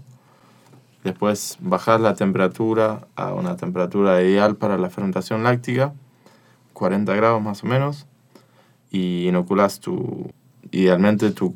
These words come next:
cultivo puro de lactobacilos. Dejás que baje el P H y cuando el P H está, eh, donde querés que esté, entre doce y cuarenta y ocho horas después, volvés a hervir o pasteurizar y trasvasás al fermentador.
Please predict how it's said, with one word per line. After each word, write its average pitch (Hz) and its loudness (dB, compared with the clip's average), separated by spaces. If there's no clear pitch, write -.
cultivo 98 2
puro 117 4
de 92 0
lactobacilos. 92 -2
Dejás 98 -2
que 92 -2
baje 107 4
el 107 -2
P 113 2
H 127 2
y - -6
cuando 92 0
el 87 -4
P 92 0
H 104 2
está, 98 2
eh, 87 -2
donde 87 0
querés 98 0
que 95 -4
esté, 123 2
entre - -4
doce 101 2
y 87 0
cuarenta 87 0
y 87 4
ocho 92 0
horas 101 4
después, 131 2
volvés 95 0
a 98 2
hervir 113 2
o 95 -4
pasteurizar 123 2
y - -8
trasvasás 90 -4
al 87 -6
fermentador. - -8